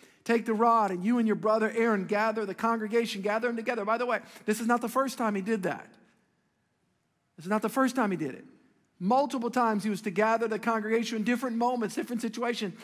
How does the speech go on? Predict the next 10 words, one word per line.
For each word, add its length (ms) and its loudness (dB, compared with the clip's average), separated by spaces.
One 340 2
other 200 2
situation, 760 -2
he 120 2
actually 480 0
was 140 -2
in 80 4
the 100 4
same 460 2
scenario 480 0